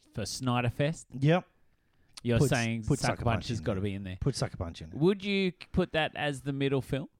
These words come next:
Speaker 2: Yeah, yeah, yeah, definitely as the middle film. Definitely as the
Speaker 1: Interesting.
Speaker 2: middle film.
Speaker 1: What, off the top of your head, without the next two films, just from your knowledge of the next two films,
Speaker 2: Yeah.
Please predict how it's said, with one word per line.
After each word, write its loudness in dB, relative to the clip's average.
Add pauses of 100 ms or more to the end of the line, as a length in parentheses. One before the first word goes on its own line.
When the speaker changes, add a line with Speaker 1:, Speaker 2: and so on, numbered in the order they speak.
(140)
Speaker 2:
Yeah, 4
yeah, 6
yeah, 2
definitely 0
as 2
the -2
middle 0
film. -14 (360)
Definitely 0
as 2
the 2
Speaker 1:
Interesting. -2
Speaker 2:
middle -4
film. -8
Speaker 1:
What, 4 (500)
off -4
the -14
top -2
of -2
your -4
head, -10 (420)
without 2 (840)
the -2
next -6
two -4
films, -8 (220)
just -6
from -6
your -10
knowledge -10
of -10
the -16
next -18
two -14
films, -14
Speaker 2:
Yeah. -4